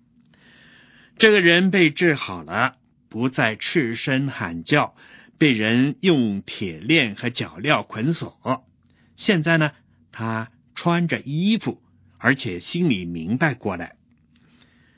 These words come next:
路加福音第八章的三十五到三十七节继续说，他们就害怕，看见这事的，便将被鬼附着的人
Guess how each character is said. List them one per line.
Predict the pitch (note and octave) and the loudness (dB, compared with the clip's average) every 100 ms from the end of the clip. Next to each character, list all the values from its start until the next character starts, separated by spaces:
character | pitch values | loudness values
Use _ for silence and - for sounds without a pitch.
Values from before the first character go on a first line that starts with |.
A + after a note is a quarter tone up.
| _ _ _ | _ _ _
路 | G3 E3 | 2 4
加 | F3 E3+ | 4 2
福 | D3+ | 2
音 | D#3 F3 D3+ _ _ _ _ _ - | 2 2 -2 _ _ _ _ _ 2
第 | C#3+ | 2
八 | - C#3+ | 2 -2
章 | C#3+ D3 C#3+ | -2 -2 -2
的 | B2+ | -4
三 | A#2 - F3+ | -4 0 0
十 | E3+ E3 - | 2 -2 -4
五 | - F#2 D#2 - | -16 -16 -16 -6
到 | C#3 A2+ F#2+ | -2 -2 -4
三 | - E3 | -6 -6
十 | D3 B2 | -4 -8
七 | A#2+ - G3 | -8 -6 -4
节 | F#3 F2+ - _ _ _ | -4 -8 -10 _ _ _
继 | - F#2+ | -12 -10
续 | - G2 | -12 -10
说， | - A#2+ C#3 - _ _ _ _ _ _ _ _ _ _ _ | -4 0 0 -2 _ _ _ _ _ _ _ _ _ _ _
他 | - G3 | 0 2
们 | G3+ D3+ A#2 _ | 4 2 -2 _
就 | - C#3+ F#2 | 0 0 0
害 | - - B2 | -8 -4 -4
怕， | - C#3+ - _ _ _ _ _ _ _ _ _ _ _ | -2 -4 -4 _ _ _ _ _ _ _ _ _ _ _
看 | - B3+ | 2 4
见 | F#3 E3 | 4 2
这 | F3+ | 2
事 | E3 - B3 | 2 2 2
的， | D3+ B2+ _ _ _ _ - | 2 2 _ _ _ _ 4
便 | G3+ D#3 | 4 6
将 | F#3 F#3 | 2 0
被 | F#3 B3+ E3 | 2 2 2
鬼 | - G#2+ F2+ | -2 -6 -6
附 | F#2 - B3 C3+ | -10 0 2 2
着 | A2+ | -2
的 | G#2 | -4
人 | G#2 G2 G2 B2 D3+ | -4 -4 0 0 0